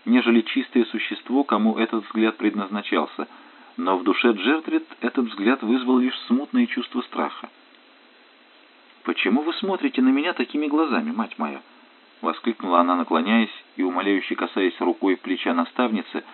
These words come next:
как бы желая вывести её из задумчивости. «Я всё объясню. Лучше знать самое худшее, чем обречь тебя на гибель. Я не доверяю этому кораблю и никому, кто на нём плавает».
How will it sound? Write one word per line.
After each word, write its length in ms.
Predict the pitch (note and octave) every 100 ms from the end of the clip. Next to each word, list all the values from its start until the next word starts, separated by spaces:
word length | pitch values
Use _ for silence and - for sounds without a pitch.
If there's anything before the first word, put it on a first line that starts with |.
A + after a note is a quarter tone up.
| - -
как 180 | - E2
бы 100 | E2+
желая 280 | G2 G#2 G2
вывести 460 | A2+ B2+ A#2 -
её 220 | A2+ G#2+
из 120 | A#2 G#2
задумчивости. 760 | A#2 A2+ D#2 - C#2+ - - - _ _ _ _ _ _ _ _ _ _ _ _ _ _ _ _ -
«Я 180 | G2
всё 240 | G#2+ - B2+
объясню. 480 | B2 C#3 - F2 A2+ _ _ _ _ _ _ _ -
Лучше 360 | F2 F2+ - F2
знать 280 | E2+ F2 - -
самое 300 | F#2 D#2 C#2+
худшее, 520 | - G2+ - C3 B2
чем 240 | - - B2
обречь 340 | A#2 F2+ -
тебя 220 | - G#2 G#2
на 120 | A#2+
гибель. 320 | A#2+ B2 D#2 - _ _ _ _ _ _ _ _ - _ _
Я 300 | D#2 D#2 A2+
не 140 | C3+ C#3
доверяю 640 | C3+ C3+ C#3 F#2 D#2+ D2+ -
этому 380 | G#2 - E2
кораблю 560 | - D#2+ D#2+ D2+ F#2 C3 - _ _ _ _ _ -
и 140 | A2
никому, 540 | B2+ C3+ C3 A2 D3+
кто 220 | - - A2
на 120 | G2
нём 220 | G#2+ C3
плавает». 460 | A#2 F#2 D2 C#2